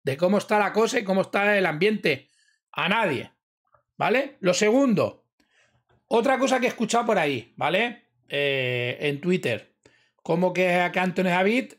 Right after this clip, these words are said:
ya no tenía que ir a casa de Marta porque no tenía ropa, no tenía nada. Vale. Em, la semana pasada estuvo en casa de Marta. Cien por cien. Estuvo en casa de Marta cien por cien cogiendo las cuatro,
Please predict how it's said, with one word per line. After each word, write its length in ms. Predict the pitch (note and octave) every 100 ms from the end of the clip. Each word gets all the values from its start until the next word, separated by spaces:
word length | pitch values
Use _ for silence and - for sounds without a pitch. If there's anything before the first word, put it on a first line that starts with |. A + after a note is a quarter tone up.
| _ -
ya 200 | E3 G3+
no 100 | A3
tenía 240 | G#3+ G#3 F#3+
que 80 |
ir 40 | G3
a 40 |
casa 220 | F#3 -
de 80 | F3
Marta 320 | F3+ F#3+ G#3+
porque 240 | F#3 C#3+ D#3
no 100 | E3
tenía 240 | F3 E3+
ropa, 300 | D#3 F3+ F3+
no 80 | D#3
tenía 200 | D#3 C3+
nada. 300 | B2+ A2+ A2
Vale. 280 | C#3 A#2 G2+ _ _ _ _ -
Em, 800 | D#3+ E3+ E3 D#3 D3+ C#3 A2 _ _ _ _ _ _
la 160 | - C#3+
semana 260 | D3+ F3 F#3+
pasada 220 | E3 -
estuvo 220 | - C#3
en 60 | B2
casa 200 | A#2 A2
de 60 | G2+
Marta. 400 | G2+ - - _ _ _ _ _
Cien 240 | - C#3+
por 140 | B2+ A2+
cien. 320 | G#2 F#2 _ _ _ _ _ _ _
Estuvo 240 | - E3
en 80 | D#3
casa 220 | D#3 D#3
de 80 | D3
Marta 240 | F#3 F3
cien 180 | D3+ D3+
por 140 | C#3+
cien 220 | C3 F#3 G3
cogiendo 360 | C#3 D3+ D3
las 140 | C#3+ C3
cuatro, 480 | C#3+ C#3 C#3 C3